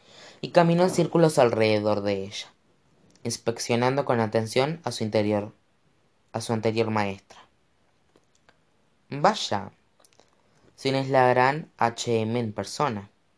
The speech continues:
dijo ella. «Te es bastante vieja, abuelita. ¿Estás pensando en algo? ¿Algo te preocupa?» «No seas insolente, Esmia.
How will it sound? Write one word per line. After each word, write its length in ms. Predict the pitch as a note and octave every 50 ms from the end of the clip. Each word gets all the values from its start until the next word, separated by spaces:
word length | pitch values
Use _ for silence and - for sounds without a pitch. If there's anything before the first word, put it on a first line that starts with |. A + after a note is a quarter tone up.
| _ _ _ _ _ _ _ _ _ _ _ _ _ _ _ _ _ _ _
dijo 440 | - G#2 G2+ G#2 G2 - - G2 F#2+
ella. 280 | F#2+ F#2+ - - - - _ _ _ _ _ _ _ _ _ _ _ _ _ _ _ _ _ _ _ _ - _ _ _ _ _ _ _ _ _ _ _ _ _ _ _ _ _ _ _ -
«Te 100 | F3 F#3
es 100 | F#3 F3+
bastante 400 | F3 D#3+ - - C#3+ C#3+ C3 B2+
vieja, 480 | B2 C3 C3 B2+ - - G#2+ G2 G2 - _ _ _ _ _ _ _ _ -
abuelita. 680 | G#2+ G#2+ G#2 G#2+ G2+ G2+ G#2 G2 - A2 G#2 G2+ - _ _ _ _ _ _ _ _ _ _ _ _ _ _ _ _ _ _ _ _ - - _ _ _ _ _ _ _ _ _ _ _
¿Estás 260 | - C3 - - E3 E3
pensando 420 | - E3 D#3 - - C#3+ C3+ C3+
en 100 | C3 B2+
algo? 420 | C3 D3 F3 G3+ A3+ A3 F#3 E3 - _ _ _ _ _ _ _ _ _ _ _ _ _ _ _ _ _ _ _ _ _ _ _ _ _ _ -
¿Algo 240 | A2+ A2+ A2+ A#2
te 120 | A2 - G#2+
preocupa?» 560 | - - G#2 - - A#2 - C#3+ C3+ A2 - _ _ _ _ _ _ _ _ _ _ _ _ _ _ _ _ _ _ _ _ _ _ _ _ _ _ _ _ _ _ _ _ _ _ _ _ _ _ _ _ _ _ _ _ _ _ _ _ _ _ _ _ _
«No 80 | D3
seas 200 | - - D#3+ -
insolente, 680 | - C3+ B2+ - B2 A#2 B2+ B2 A2+ G#2 - A2 G#2+ A2
Esmia. 360 | A2 - A#2 A2 G2+ F#2+